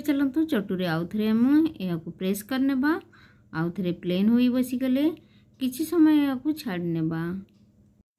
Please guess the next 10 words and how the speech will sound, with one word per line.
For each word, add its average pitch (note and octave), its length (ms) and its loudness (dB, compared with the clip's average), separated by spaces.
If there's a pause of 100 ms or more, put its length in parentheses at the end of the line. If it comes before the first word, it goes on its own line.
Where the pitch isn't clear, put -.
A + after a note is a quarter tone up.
(480)
ହୋମ୍ C#4 240 4 (180)
ଟେମ୍ପରେଚରରେ। F3 760 -4 (1160)
ଫ୍ରେଣ୍ଡସ୍, C#4+ 400 2 (220)
ଏହାକୁ A3 280 0 (160)
ଫ୍ରିଜ୍ରେ A3 420 4
ରଖିବେ C4 400 0
ନାହିଁ, C#4+ 180 4 (160)
ଫ୍ରିଜ୍ରେ G3 500 -2
ରଖିଲେ A#3+ 340 -2 (540)
ଆମର F#3 320 0